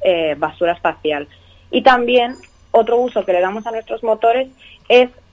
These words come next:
eh, que ahora van a implementar unas regulaciones para los satélites de que una vez en órbita tienen cinco años para desaparecer de la órbita y desintegrarse en la atmósfera.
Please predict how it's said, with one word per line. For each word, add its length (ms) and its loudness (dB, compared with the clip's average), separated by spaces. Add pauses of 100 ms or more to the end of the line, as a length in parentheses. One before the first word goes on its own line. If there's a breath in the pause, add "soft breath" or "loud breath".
(300)
eh, 340 2
que 120 4
ahora 300 4
van 120 -8
a 300 -8
implementar 480 -6
unas 260 -6
regulaciones 600 -4
para 160 2
los 120 0
satélites 640 2
de 160 2
que 160 4
una 180 2
vez 180 2
en 120 0
órbita 480 2
tienen 380 -2
cinco 280 0
años 320 0 (160)
para 440 4
desaparecer 600 -2
de 80 0
la 120 4
órbita 420 -2
y 80 -6
desintegrarse 800 -2
en 100 -4
la 80 2
atmósfera. 560 -6